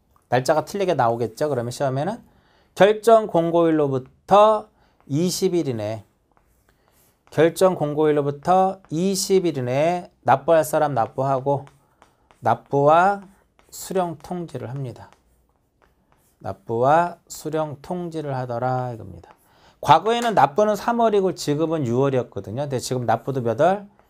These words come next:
유월이고 지급도 몇 월이에요? 유월이더라 이겁니다. 납부 고지서를 받은 날로부터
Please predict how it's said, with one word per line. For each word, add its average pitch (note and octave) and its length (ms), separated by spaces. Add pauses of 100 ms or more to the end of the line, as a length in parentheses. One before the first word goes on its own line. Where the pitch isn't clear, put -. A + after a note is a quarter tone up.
(360)
유월이고 B2 880 (500)
지급도 B2+ 460
몇 G#2 200
월이에요? A2 480 (540)
유월이더라 A2 840
이겁니다. D#2+ 420 (600)
납부 C#3+ 320
고지서를 D#3 560
받은 B2 220
날로부터 C3 600